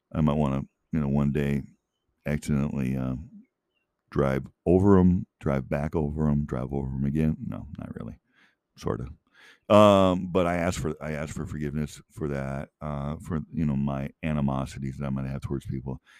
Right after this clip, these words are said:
But I do that every night because I'm, I'm, I really believe, um, that, um, God exists i-, everywhere we are. But recently I got,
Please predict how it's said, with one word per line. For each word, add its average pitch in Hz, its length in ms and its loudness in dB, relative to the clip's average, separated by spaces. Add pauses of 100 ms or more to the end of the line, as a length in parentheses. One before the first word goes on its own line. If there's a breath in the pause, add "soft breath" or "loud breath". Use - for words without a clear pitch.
(200 soft breath)
But 85 120 4
I 82 60 4
do 90 120 2
that 87 160 2
every 78 180 2
night 76 240 0
because 73 220 -6
I'm, 73 220 -2 (140)
I'm, 76 480 -6
I 73 40 -8
really 78 260 2
believe, 67 600 -4 (800)
um, 69 720 -6 (920)
that, 71 580 -2 (260)
um, - 500 -10
God 71 160 -2
exists 67 600 -6 (200)
i-, 73 220 -6 (160)
everywhere 71 320 0
we 67 160 -2
are. 64 260 -6 (540 soft breath)
But 78 280 4 (200)
recently 107 480 4
I 73 80 2
got, 73 240 -2